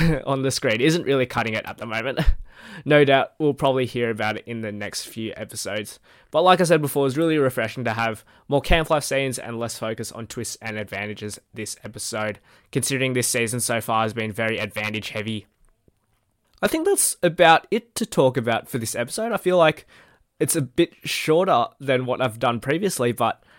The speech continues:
I think we just went through it a lot quicker. I mean, there really was a lot in this episode. We just really seemed to race through it all. But looking at predictions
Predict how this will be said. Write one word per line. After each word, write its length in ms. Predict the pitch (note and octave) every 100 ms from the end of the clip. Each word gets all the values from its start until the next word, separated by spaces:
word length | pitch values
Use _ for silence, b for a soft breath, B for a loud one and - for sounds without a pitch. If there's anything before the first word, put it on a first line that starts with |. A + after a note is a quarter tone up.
| b b _ -
I 60 |
think 140 | B2+ C#3
we 60 |
just 180 | A#2+ A2
went 200 | A#2 A#2
through 160 | C#3 E3+
it 80 | -
a 40 |
lot 240 | B2 A#2+ -
quicker. 300 | E3+ G#3+ -
I 100 | A#2+
mean, 160 | C3+
there 160 | C3 C3+
really 240 | E3 A3
was 200 | A#2+ C#3
a 60 | D3
lot 240 | A#2+ C3 -
in 80 | B2+
this 160 | A2+
episode. 540 | A#2+ E3 C#3 A2 G#2+ - b b b b -
We 100 | B2+
just 200 | A#2+ A2+
really 200 | B2+ A#2+
seemed 260 | A#2+ B2 A2
to 280 | B2 A2+ D#2+
race 280 | F#2+ A2 -
through 180 | B2+
it 80 | F#3
all. 240 | - - _ _ b b b b
But 180 | F3+ -
looking 300 | G3 A#3+ E4 -
at 140 | -
predictions 680 | - C#3 - D3 - D#3